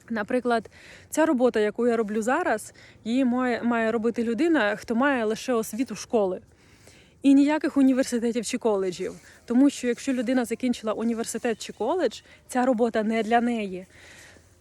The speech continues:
Це значить, що людина попрацює на цій роботі два дні і скаже: "Що це за фігня? Я, я тут закінчувала університети і коледжі, а ви мені розказуєте, що я маю тут робити якусь роботу за малі гроші. Давайте мені багато грошей".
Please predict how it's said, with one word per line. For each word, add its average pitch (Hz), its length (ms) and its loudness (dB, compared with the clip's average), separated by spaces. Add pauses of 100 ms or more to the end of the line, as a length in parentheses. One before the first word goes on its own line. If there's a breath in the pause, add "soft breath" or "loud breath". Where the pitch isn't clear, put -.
(340)
Це 269 160 2
значить, 277 300 4
що 247 260 2
людина 269 400 0
попрацює 240 500 -2
на 226 100 0
цій 233 180 -4
роботі 226 360 -2
два 220 180 0
дні 247 320 2
і 220 40 -2
скаже: 214 280 -4
"Що - 140 -10
це 277 120 -6
за 208 120 -6
фігня? 202 520 -4
Я, 202 880 0
я 220 160 -2
тут 196 240 -12
закінчувала 220 600 -2
університети 214 720 -2
і 220 60 0
коледжі, 240 540 -2
а 202 80 -4
ви 220 120 -2
мені 226 280 0
розказуєте, 214 840 -4 (460 loud breath)
що - 180 -4
я 226 160 2
маю 214 360 -2
тут 190 180 -10 (380)
робити 220 400 -4
якусь 202 260 -2
роботу 233 340 -2
за 208 120 -2
малі 220 200 0
гроші. 185 340 -6
Давайте 226 320 -2
мені 208 180 -6
багато 196 360 -6
грошей". 180 460 -10